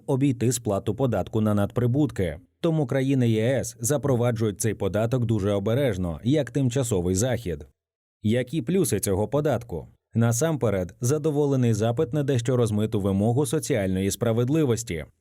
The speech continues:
Будь-які ситуації, у яких багатий платить більше, палко підтримує суспільство.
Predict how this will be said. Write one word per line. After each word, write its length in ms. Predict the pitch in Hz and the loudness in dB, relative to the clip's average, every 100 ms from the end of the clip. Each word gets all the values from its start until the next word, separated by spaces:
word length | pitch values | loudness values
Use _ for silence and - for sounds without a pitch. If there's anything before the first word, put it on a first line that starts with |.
| _ | _
Будь-які 520 | 101 151 135 120 117 | -2 0 2 0 0
ситуації, 800 | 113 117 117 139 151 - 101 92 | 0 0 2 0 0 -2 -4 -2
у 100 | - | 0
яких 340 | 123 117 120 98 | 0 2 -2 0
багатий 440 | 117 110 104 - | 0 2 0 -2
платить 420 | 90 104 95 98 | -2 -2 0 -2
більше, 540 | 87 135 131 - 87 - - | -2 0 0 -2 -6 -6 -4
палко 320 | 160 160 170 | -4 -2 -4
підтримує 680 | 160 175 - 98 92 95 95 | -2 -4 -2 -2 0 0 0
суспільство. 760 | 127 117 160 127 - 92 78 | -2 -2 0 -2 -2 -4 -4